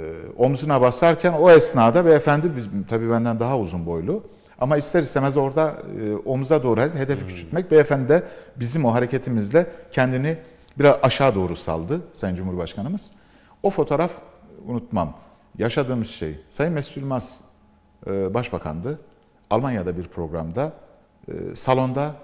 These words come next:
Speaker 1: bomba ihbarıyla alakalı bize ön istihbarat bilgisi
Speaker 2: Hı hı.
Speaker 1: geldi.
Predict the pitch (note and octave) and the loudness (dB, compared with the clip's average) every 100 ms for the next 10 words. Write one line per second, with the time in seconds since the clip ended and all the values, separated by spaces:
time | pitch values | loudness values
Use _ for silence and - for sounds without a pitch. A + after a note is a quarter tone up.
0 | - _ - - G2+ B2+ B2+ F#2+ F2+ - | -20 _ -20 -18 -6 -4 -2 -2 -4 -6
1 | F2+ F2+ F2+ F2+ F2+ B2 C3+ A2+ A#2+ B2+ | -4 -4 -4 -6 -8 -8 -10 -10 -8 -8
2 | B2+ - - A#2 - - E2 D#2+ - D2+ | -8 -14 -8 -6 -6 -10 -12 -12 -14 -16
3 | D#2 F2 F2 E2 E2+ A#2+ C3 | -14 -12 -8 -8 -6 -8 -10